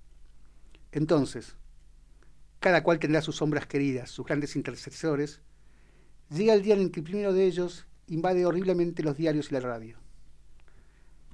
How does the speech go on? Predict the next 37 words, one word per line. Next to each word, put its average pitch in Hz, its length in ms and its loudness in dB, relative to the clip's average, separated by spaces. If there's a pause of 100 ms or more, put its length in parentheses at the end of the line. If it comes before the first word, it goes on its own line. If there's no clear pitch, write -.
Tal 180 160 2
vez 220 140 4
tardaremos 202 480 6
en 185 60 2
darnos 180 220 0
cuenta 170 440 2
de 160 100 -4
que 156 100 -4
también 175 260 0
nuestra 170 200 -2
muerte 190 300 0
ha 151 40 0
empezado 139 300 -4
ese 127 200 -8
día. 117 260 -8 (1200)
Yo 196 140 6
sí 220 100 -2
lo 233 100 8
supe 214 260 2
la 180 60 4
noche 196 440 0
en 151 100 2
que 156 100 -4
la 151 100 0
mitad 170 380 2 (500)
de 156 80 0
una 190 140 4
cena 208 420 2 (360)
alguien 202 500 2
aludió 175 360 4
indiferente 180 840 2 (300)
a 160 100 -2
una 185 120 4
noticia 170 360 0
de 151 60 2
la 135 40 -4
televisión. 131 500 -6